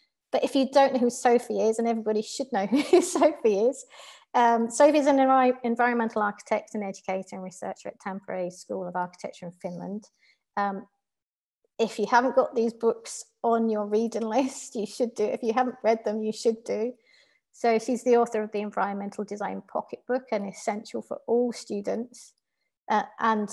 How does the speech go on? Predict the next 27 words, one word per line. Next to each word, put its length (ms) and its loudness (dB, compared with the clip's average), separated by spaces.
young 260 -2
architects. 880 -6
Um, 360 -4
she's 180 -10
a 40 -12
co-author 360 4
of 80 -8
Design 360 -2
for 120 -10
Climate 420 -2
Emergency. 720 -6
Um, 340 -6
that's 200 -12
a 40 -12
guide 300 -8
for 80 -12
architecture 380 -14
students 320 -12
and, 160 -10
of, 180 -10
and 200 -8
of 80 -12
energy 380 -8
and 120 -12
people 240 -10
and 120 -12
buildings. 600 -8